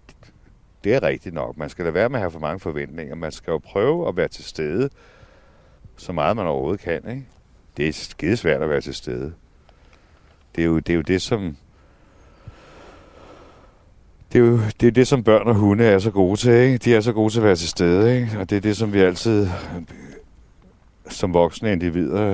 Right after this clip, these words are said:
øh, mis-, misunder dem, ikke? Et eller andet sted. På trods af de der halvfærdige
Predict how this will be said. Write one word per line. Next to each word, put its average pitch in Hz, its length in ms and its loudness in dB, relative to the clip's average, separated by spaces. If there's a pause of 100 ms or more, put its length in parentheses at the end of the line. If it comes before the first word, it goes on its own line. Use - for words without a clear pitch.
(120)
øh, 80 300 -2
mis-, 80 320 -10 (100)
misunder 87 480 -4
dem, 110 140 -8
ikke? 113 160 -4
Et 107 40 -2
eller 95 180 -2
andet 90 140 -6
sted. 90 280 -4 (1500)
På 90 320 -4
trods 110 300 2
af 123 100 0
de 101 120 -6
der 92 260 2
halvfærdige 90 720 2